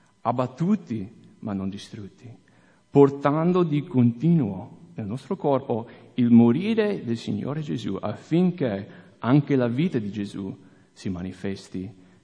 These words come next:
nel nostro corpo." Questa è la nostra speranza.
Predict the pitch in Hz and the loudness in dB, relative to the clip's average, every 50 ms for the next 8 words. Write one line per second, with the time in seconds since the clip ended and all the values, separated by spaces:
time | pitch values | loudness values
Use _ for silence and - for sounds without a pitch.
0 | _ - 104 98 85 85 85 - - 92 - - 85 80 80 - - - - - | _ -14 -10 -10 -10 -10 -10 -12 -16 -18 -18 -18 -20 -20 -20 -20 -20 -20 -20 -20
1 | - _ _ _ _ _ _ _ _ _ _ _ _ _ _ _ _ _ _ _ | -20 _ _ _ _ _ _ _ _ _ _ _ _ _ _ _ _ _ _ _
2 | _ _ _ _ _ _ _ _ _ _ _ _ _ _ _ _ _ _ _ _ | _ _ _ _ _ _ _ _ _ _ _ _ _ _ _ _ _ _ _ _
3 | _ _ _ _ _ _ _ _ _ _ _ _ _ _ _ _ _ _ _ _ | _ _ _ _ _ _ _ _ _ _ _ _ _ _ _ _ _ _ _ _
4 | _ _ _ _ _ _ _ _ _ _ _ _ _ _ _ _ _ _ _ _ | _ _ _ _ _ _ _ _ _ _ _ _ _ _ _ _ _ _ _ _
5 | _ _ _ _ _ _ - 120 113 - 123 113 110 107 107 - 110 - - - | _ _ _ _ _ _ -8 -6 -6 -6 -6 -6 -6 -8 -10 -12 -16 -16 -14 -14
6 | 104 104 104 101 - - 104 98 | -12 -12 -12 -14 -14 -16 -16 -18